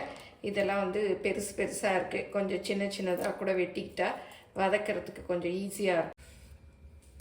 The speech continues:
இப்ப கழுவியாச்சு. இதை வந்து அப்படியே இதுல போட்டு நல்லா தொடச்சுக்கணும். நீங்க வந்து முதல்ல கழுவிக்கங்க, அப்பதான்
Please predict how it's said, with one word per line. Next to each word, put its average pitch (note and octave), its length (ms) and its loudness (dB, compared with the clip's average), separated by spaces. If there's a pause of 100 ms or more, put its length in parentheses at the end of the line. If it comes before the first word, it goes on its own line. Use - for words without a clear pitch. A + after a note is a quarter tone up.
(1200)
இப்ப F3+ 280 -4
கழுவியாச்சு. G#3 720 2 (1500)
இதை F#3+ 100 0 (100)
வந்து F3 180 2
அப்படியே F3+ 320 0
இதுல F3+ 160 -4 (120)
போட்டு F3+ 200 -2 (120)
நல்லா F3 220 4 (120)
தொடச்சுக்கணும். F3 560 0 (100)
நீங்க F#3 240 2
வந்து G3 140 2 (140)
முதல்ல G#3+ 360 2 (120)
கழுவிக்கங்க, F3 520 2 (100)
அப்பதான் F3 360 2